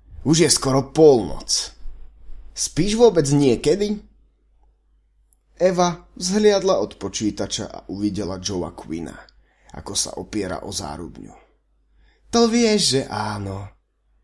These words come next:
Dala si dolu okuliare a pretrela si oči. Pre jednu noc predsa ešte nemusím byť workoholička. Len som si potrebovala overiť tie merania,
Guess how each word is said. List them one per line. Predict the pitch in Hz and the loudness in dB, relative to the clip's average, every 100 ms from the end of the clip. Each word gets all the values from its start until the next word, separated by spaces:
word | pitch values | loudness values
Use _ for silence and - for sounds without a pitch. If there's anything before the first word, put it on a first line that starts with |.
| _ _ _ _ - | _ _ _ _ -10
Dala | - 151 175 | -4 -2 0
si | - 110 | -2 -2
dolu | 92 170 160 - | 0 0 0 -4
okuliare | 90 - 123 151 160 208 220 220 _ _ _ | -14 -6 -4 0 0 0 -2 -6 _ _ _
a | 196 | -10
pretrela | - 208 202 185 175 156 | -2 0 0 0 0 2
si | 151 123 | 0 -2
oči. | 76 - - - _ _ _ _ _ _ _ _ _ - | -2 -4 -10 -10 _ _ _ _ _ _ _ _ _ -10
Pre | 120 160 | -2 4
jednu | 214 202 110 101 | 6 6 4 0
noc | 147 165 - - _ _ | 0 0 -6 -14 _ _
predsa | 214 214 214 156 | -4 -2 -2 0
ešte | 185 - 107 | -2 0 -2
nemusím | 90 104 117 - 104 98 | 0 0 -2 -2 -4 -4
byť | 95 85 | -6 -8
workoholička. | 87 98 - 87 87 53 - - - - _ _ _ _ _ _ _ _ _ _ 185 | -10 -12 -10 -10 -10 -8 -10 -10 -16 -20 _ _ _ _ _ _ _ _ _ _ 0
Len | 220 | 0
som | 220 214 214 | 2 2 0
si | - - | -2 -4
potrebovala | 156 180 175 170 165 120 - 151 | -4 -2 -2 0 0 0 -2 -2
overiť | 160 165 156 - | 0 0 0 -2
tie | 160 156 | 0 2
merania, | 135 156 127 95 80 | 4 2 0 -2 -6